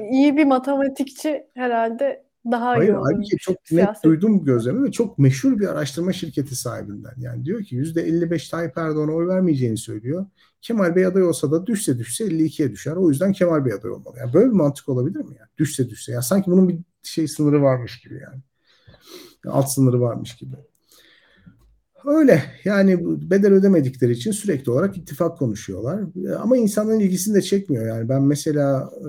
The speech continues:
Speaker 2: e, aday belirleme sürecinde daha çok linç ediliyordum. Ve bakıyorum ben hiç son zamanlardan çok zayıf linçler yani.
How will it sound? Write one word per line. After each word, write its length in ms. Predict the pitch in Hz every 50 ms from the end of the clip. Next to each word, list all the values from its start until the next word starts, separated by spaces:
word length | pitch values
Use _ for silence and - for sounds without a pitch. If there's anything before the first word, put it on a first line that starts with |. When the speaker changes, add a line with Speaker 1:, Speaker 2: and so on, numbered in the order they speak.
| 143 131 131 127 135
Speaker 2:
e, 40 |
aday 420 | 131 - - 143 139 147 151 151 143
belirleme 360 | 147 143 147 143 156 165 170
sürecinde 560 | - - 151 147 139 143 151 165 175 180 156
daha 180 | 151 147 165 185
çok 220 | - 160 135 - _ _ _ _ _ _ _ - 151 123
linç 260 | 120 123 120 - -
ediliyordum. 580 | 117 107 107 101 104 104 107 127 202 226 214 202 - _ _ _ _
Ve 200 | 151 139 135 139
bakıyorum 440 | 147 143 - - 202 175 170 190 185
ben 280 | 160 151 147 147 143 147 - -
hiç 140 | 147 143 -
son 220 | - - 151 139
zamanlardan 640 | 131 135 131 131 127 131 131 127 123 123 127 135 131
çok 220 | - - 147 135
zayıf 280 | 123 131 147 160 156 -
linçler 420 | 127 110 101 117 - 107 107 110
yani. 220 | - 123 - 123